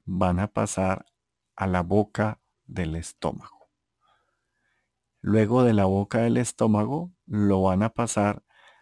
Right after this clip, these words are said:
a dos dedos por debajo del ombligo.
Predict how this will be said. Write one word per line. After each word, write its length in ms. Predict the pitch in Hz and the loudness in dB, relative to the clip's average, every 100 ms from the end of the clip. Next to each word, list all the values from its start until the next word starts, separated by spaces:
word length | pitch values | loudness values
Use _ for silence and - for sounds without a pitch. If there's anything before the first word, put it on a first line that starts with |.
| _ _ _ _ _ _ | _ _ _ _ _ _
a 140 | 98 98 | 0 2
dos 320 | 95 98 101 | 2 -2 -2
dedos 380 | 104 101 107 - | 0 2 0 -4
por 380 | _ 98 90 - | _ -2 -2 -4
debajo 720 | 90 85 87 87 98 92 - - | -4 -2 -2 -2 -6 -8 -12 -12
del 280 | 95 85 | -8 -6
ombligo. 580 | 80 82 87 90 - - | -4 -6 -4 -6 -8 -18